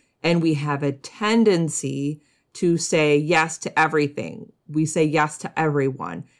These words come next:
Every little opportunity that sneaks into our inbox or our D Ms, you know, they're asking you to provide a training for a Facebook group, or they want, um, just to collaborate or have a coffee chat. Like,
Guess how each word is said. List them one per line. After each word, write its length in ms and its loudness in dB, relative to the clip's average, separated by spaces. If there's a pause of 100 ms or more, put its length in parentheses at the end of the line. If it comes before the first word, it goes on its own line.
(180)
Every 240 4
little 340 2
opportunity 840 0
that 200 -4
sneaks 440 -6
into 440 -4
our 180 -2
inbox 600 -2
or 120 -2
our 100 0
D 320 -2
Ms, 540 -2 (400)
you 100 -4
know, 140 2
they're 240 0
asking 460 0
you 240 2
to 180 -4
provide 840 0
a 100 0
training 560 -2
for 200 -4
a 60 -6
Facebook 480 -2
group, 300 -8 (260)
or 640 4 (320)
they 260 4
want, 880 0 (100)
um, 380 2
just 440 -2
to 180 2
collaborate 720 2
or 80 -2
have 200 -2
a 80 -4
coffee 520 0
chat. 380 -4
Like, 180 -2